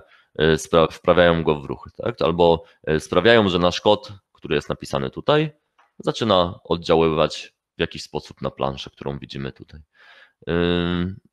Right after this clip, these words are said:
to jest guzik, który, ym, sprawia, że, y, kod wykonuje się krok po kroku. To jest guzik, który sprawia,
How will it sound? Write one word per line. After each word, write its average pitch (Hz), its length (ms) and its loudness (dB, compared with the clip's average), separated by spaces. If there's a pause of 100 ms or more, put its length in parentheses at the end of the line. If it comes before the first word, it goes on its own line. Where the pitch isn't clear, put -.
(220)
to 175 140 -2
jest 110 220 2
guzik, 90 380 -4
który, 80 420 0 (640)
ym, 85 240 -4
sprawia, 80 580 2
że, 71 360 0 (420)
y, - 60 -4 (800)
kod 85 220 2
wykonuje 82 480 0
się 73 220 -6
krok - 280 -2
po 71 120 -8
kroku. 139 560 -6 (640)
To 110 180 4
jest 90 180 2
guzik, 73 340 -4
który 73 260 -6
sprawia, 71 580 0